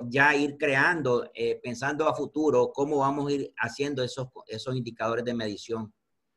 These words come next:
Eh, no sé, s-, lo dejo abierto esto, porque la verdad es que no sé si, si, si verdaderamente, eh, a ustedes le está sucediendo lo mismo que hay por acá, porque nosotros, por ejemplo, y tal como lo hemos venido ha-,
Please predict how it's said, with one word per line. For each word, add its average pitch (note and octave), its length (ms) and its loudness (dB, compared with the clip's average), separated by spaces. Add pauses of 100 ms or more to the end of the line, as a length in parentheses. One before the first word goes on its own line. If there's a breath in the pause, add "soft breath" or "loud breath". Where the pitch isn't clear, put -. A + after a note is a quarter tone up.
(300)
Eh, A#2 220 2
no C#3+ 100 2
sé, D#3 280 6
s-, - 440 -6
lo A#2+ 180 -2
dejo C3 200 4
abierto D3 500 4
esto, D3+ 480 2
porque C3 500 0
la B2+ 120 4
verdad B2 180 4
es C3 60 -2
que D3 100 0
no C#3+ 140 -2
sé C#3+ 160 -2
si, D3+ 400 -2
si, B2 480 -8
si B2+ 420 -4
verdaderamente, C#3 1040 0 (100)
eh, A#2+ 240 -2
a G2+ 80 -4
ustedes C3 420 0
le D3 60 2
está C3 240 2
sucediendo C3+ 480 -2
lo D3 100 2
mismo D3 500 -2 (1040)
que B2+ 140 2
hay B2+ 140 4
por - 140 2
acá, E3+ 300 4
porque C3 240 0
nosotros, C3+ 400 -4
por C#3+ 160 0
ejemplo, C3+ 420 0
y A#2+ 160 -2
tal C3+ 220 2
como C3 640 -2 (400)
lo A#2+ 120 4
hemos C3+ 200 4
venido C#3 440 2
ha-, - 140 -8